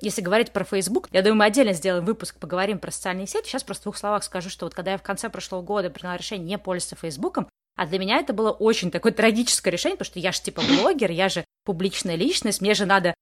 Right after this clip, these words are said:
делиться своими творческими потугами со всем миром. И для меня это было сложное решение не столько с персональной точки зрения, но и как бы с рабочей, да, профессиональной. Плюс у меня есть какие-то Facebook-группы по моим каким-то проектам, по Были-блогеру, там, еще чему. Но когда я это приняла решение, вначале оно мне очень сложно давалось, и мне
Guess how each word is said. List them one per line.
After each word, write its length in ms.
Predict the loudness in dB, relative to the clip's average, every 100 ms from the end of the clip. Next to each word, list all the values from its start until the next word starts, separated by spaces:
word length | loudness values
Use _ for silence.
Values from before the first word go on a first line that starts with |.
| _
делиться 640 | -2 2 6 6 6 4 2
своими 520 | 4 6 6 4 0
творческими 840 | -4 -2 0 0 0 -4 -4 -4
потугами 680 | 0 0 2 0 0 -4 -6 -8
со 120 | -8
всем 220 | -4 -4
миром. 300 | -2 -2 -2
И 80 | -4
для 140 | 0
меня 140 | 4 4
это 100 | 4
было 140 | 0
сложное 440 | 2 4 4 2 -4
решение 380 | -2 -2 -2
не 60 | -4
столько 420 | -6 -6 -8 -6
с 40 | -10
персональной 540 | -6 -4 0 0 0
точки 300 | -2 -6 -4
зрения, 240 | -2 0
но 60 | 0
и 40 |
как 160 | -2 -4
бы 60 | -4
с 80 | -2
рабочей, 420 | -2 -2 -4 -4
да, 120 | -6
профессиональной. 340 | -6 -4 -4
Плюс 140 | -4 -4
у 40 |
меня 100 | -2
есть 100 | -4
какие-то 220 | -4 -6
Facebook-группы 800 | -2 -2 -2 -6 -8 -4 -2 -2 -4
по 120 | -2
моим 180 | -2 -2
каким-то 340 | -4 -6 -6
проектам, 520 | -4 -2 -2 -4 -8
по 120 | -10
Были-блогеру, 640 | -6 -4 -4 -2 -2 -2 -8
там, 140 | -10
еще 260 | -10 -6 -6
чему. 220 | -6 -6
Но 100 | -4
когда 180 | 0 4
я 140 | 4
это 100 | 2
приняла 300 | -2 -2 0
решение, 320 | 0 -2 0 0
вначале 320 | 0 0 4
оно 80 | 4
мне 140 | 2
очень 340 | 0 0 0
сложно 380 | -4 -4 -4 -4
давалось, 560 | -4 2 4 4 2 0
и 40 |
мне 200 | -4 -4